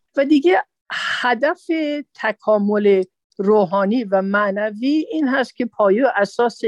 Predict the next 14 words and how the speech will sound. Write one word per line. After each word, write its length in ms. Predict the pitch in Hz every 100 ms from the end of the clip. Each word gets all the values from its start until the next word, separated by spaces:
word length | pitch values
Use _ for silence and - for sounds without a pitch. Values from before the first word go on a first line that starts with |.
| 196
این، 340 | 220 247 202 196 -
اه، 140 | 202
معمولاً 760 | 196 208 208 202 220 220 254 240
روی 300 | 220 247 240
تعالیم 960 | 220 - 202 220 196 190 240 220 175 147 151
دین 500 | 151 220 254 277 311 - _ 190
گذاشته 580 | 214 208 202 - - 254
بشه 640 | 320 247 - 208 196 196 _ _ _ _
که 160 | - 240
انسان 680 | 220 214 208 - 277 254
یک 140 | 247 -
انسان 540 | 233 202 196 220 226 208
کاملتری 840 | - 196 185 170 165 - 240 285
از 340 | 262 247 -